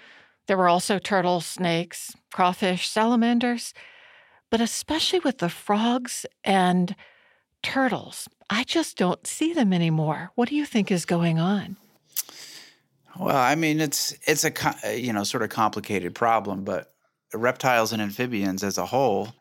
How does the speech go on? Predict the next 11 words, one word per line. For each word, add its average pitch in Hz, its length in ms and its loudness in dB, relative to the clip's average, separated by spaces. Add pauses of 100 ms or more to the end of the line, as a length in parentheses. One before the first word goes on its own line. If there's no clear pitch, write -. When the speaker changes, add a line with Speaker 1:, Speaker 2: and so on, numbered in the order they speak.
Speaker 2:
are 101 340 0
a, - 80 -8 (320)
a 113 80 -2
big 127 240 0
part 123 260 2
of 110 60 -2
the 107 100 -2
global 107 340 -2
biodiversity 98 760 -4
crisis, 92 680 -4
and 101 560 -4